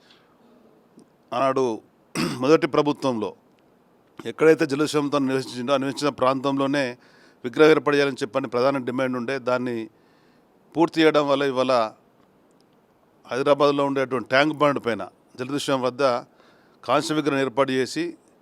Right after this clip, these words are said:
పెద్దలు కేసీఆర్ గారు తెలంగాణ ప్రజలలో ఒక స్ఫూర్తి నింపే విధంగా కూడా ఆ కార్యక్రమం చేపట్టడం జరిగింది.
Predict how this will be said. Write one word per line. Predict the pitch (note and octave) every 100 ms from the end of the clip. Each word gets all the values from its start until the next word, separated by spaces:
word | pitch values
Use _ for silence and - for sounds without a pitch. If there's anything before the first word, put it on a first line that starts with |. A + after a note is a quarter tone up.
| _ _ _
పెద్దలు | B2 B2 A#2+
కేసీఆర్ | C3 C#3 C#3 C3+ C3
గారు | C3 C3 A#2 - _ _ _ _ _ _ _ -
తెలంగాణ | B2 D3 D#3 C3
ప్రజలలో | B2+ C3+ C3+ C3+
ఒక | A#2 -
స్ఫూర్తి | C#3+ -
నింపే | C#3 C3 B2+
విధంగా | B2+ B2+ B2
కూడా | B2
ఆ | A#2
కార్యక్రమం | A#2+ A#2+ A#2+
చేపట్టడం | G#2+ A#2 A2
జరిగింది. | A2+ B2+ C#3+